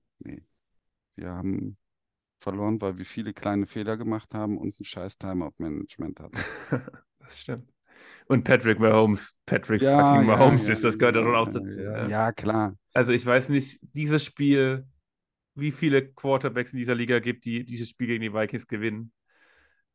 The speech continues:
Speaker 2: Ich glaube nicht, dass die innerhalb, also dass das mehr als fünf sind, wahrscheinlich eher drei oder so.
Speaker 1: Mhm.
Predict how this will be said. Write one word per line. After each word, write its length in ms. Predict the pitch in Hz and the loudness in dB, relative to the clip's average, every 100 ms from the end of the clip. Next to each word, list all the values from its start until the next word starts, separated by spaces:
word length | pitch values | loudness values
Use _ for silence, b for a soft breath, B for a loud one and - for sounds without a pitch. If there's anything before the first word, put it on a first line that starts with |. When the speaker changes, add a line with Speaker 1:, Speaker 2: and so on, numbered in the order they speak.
| _ | _
Speaker 2:
Ich 160 | _ - | _ -14
glaube 320 | - 131 127 | -6 -4 -4
nicht, 180 | 131 131 | -6 -4
dass 140 | 123 | -6
die 280 | - 113 117 - _ _ _ _ _ _ _ _ _ _ _ _ - | -6 -6 -6 -8 _ _ _ _ _ _ _ _ _ _ _ _ -6
innerhalb, 480 | 147 127 117 117 - | 0 2 4 2 0
also 300 | 113 107 107 | -4 -4 -8
dass 200 | 113 - | -10 -16
das 140 | 110 | -4
mehr 140 | 123 | 0
als 140 | 107 104 | 0 -2
fünf 280 | - 113 - | -6 -8 -6
sind, 200 | 110 107 | -8 -6
wahrscheinlich 480 | 104 107 104 104 | -6 -6 -6 -6
eher 200 | 107 107 | -4 -2
drei 380 | 101 107 107 104 | -4 0 0 0
oder 220 | 101 104 | -4 -8
so. 220 | 101 107 95 | -6 -6 -6
Speaker 1:
Mhm. 160 | 92 | -10